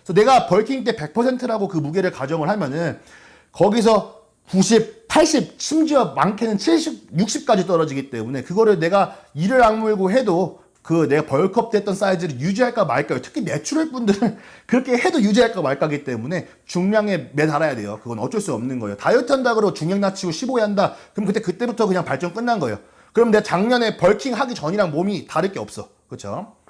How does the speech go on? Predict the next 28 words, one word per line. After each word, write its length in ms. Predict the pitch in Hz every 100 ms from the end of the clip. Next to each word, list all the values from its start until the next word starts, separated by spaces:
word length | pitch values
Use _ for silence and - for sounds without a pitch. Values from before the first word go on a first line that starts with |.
| _ _ -
"조초 280 | 190 196 254
형님, 240 | 247 240
저도 220 | 196 214
피지크 380 | 208 269 320 302
프로에 320 | 240 277 262
도전하고 420 | 170 160 202 208
싶은데 400 | 180 - 165 170
프로 220 | - 269 240
입장에서 420 | - 208 196 180
가장 380 | - 156 202 202
빨리 220 | 233 226
피지크 340 | 240 240 240
프로가 240 | 247 240 208
되는 180 | 190
방법이, 640 | 180 151 165 190 156 127 _ _ _ _
팁이 220 | 277 240
있을까요?" 480 | - 180 143 143 - - -
그 80 |
마인드부터가 760 | 165 147 214 262 254 220 220 196
저는 160 | 165
잘못했다라고 600 | 143 127 143 151 123 110
생각을 240 | 110 127 117
합니다. 280 | 131 98 - - _
가장 420 | - 180 196 220 220
빨리? 460 | 226 220 262 - _ _ _ _ _ _
그런 180 | 190 240
거 80 | 226
없어요. 440 | 120 185 185 113